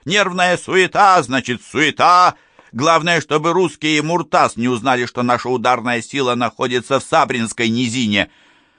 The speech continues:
«Ну что ж», сказал начальник штаба банды,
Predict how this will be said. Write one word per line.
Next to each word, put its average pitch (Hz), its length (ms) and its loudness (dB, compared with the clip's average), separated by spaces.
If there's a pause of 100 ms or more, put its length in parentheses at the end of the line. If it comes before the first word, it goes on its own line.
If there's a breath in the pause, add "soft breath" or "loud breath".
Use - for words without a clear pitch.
(480 soft breath)
«Ну 95 180 -6
что 87 380 -6
ж», - 300 -12 (360)
сказал 107 440 -2
начальник 90 520 -4
штаба 87 360 -4
банды, 85 460 -4